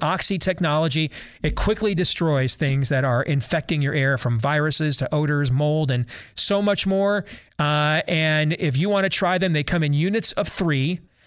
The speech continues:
You can get all three units for under two hundred bucks. That's two hundred dollars in savings. If you get to, if you get them at Eden Pure Deals dot com, Eden Pure Deals dot com,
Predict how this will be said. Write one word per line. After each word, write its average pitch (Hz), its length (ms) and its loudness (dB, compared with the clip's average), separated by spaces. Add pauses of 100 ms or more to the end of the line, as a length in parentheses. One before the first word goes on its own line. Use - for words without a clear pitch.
(240)
You 160 80 2
can 160 100 0
get 151 220 0
all 180 240 2
three 226 240 -2
units 202 360 0
for 156 180 0
under 151 160 0
two 165 180 0
hundred 151 160 0
bucks. 120 300 0
That's 110 180 -2
two 160 140 -2
hundred 147 140 0
dollars 135 360 0
in 135 80 0
savings. 117 520 0 (420)
If 165 160 0
you 185 80 2
get 202 320 -2
to, 180 280 0
if 156 120 0
you 165 80 0
get 208 180 -2
them 131 160 0
at 135 140 -2
Eden 185 260 0
Pure 175 280 0
Deals 147 420 0 (120)
dot 139 360 -2
com, 135 480 0
Eden 202 320 0
Pure 202 320 0
Deals 175 360 0
dot 180 300 -2
com, 180 380 0